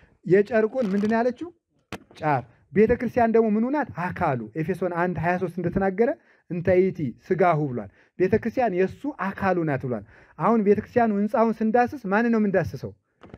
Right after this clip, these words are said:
የክርስቶስን አካሉን ነው የምንዳስሰው። ይህ ትልቅ በረከት ነው። ስለዚህ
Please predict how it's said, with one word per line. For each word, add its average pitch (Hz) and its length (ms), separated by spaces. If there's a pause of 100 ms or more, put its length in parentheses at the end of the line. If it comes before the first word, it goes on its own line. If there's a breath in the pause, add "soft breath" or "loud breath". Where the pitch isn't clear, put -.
(180)
የክርስቶስን 240 680 (140)
አካሉን 233 540
ነው 175 100
የምንዳስሰው። 131 520 (880)
ይህ 247 160
ትልቅ 294 360
በረከት 151 320
ነው። 101 140 (380 soft breath)
ስለዚህ 269 260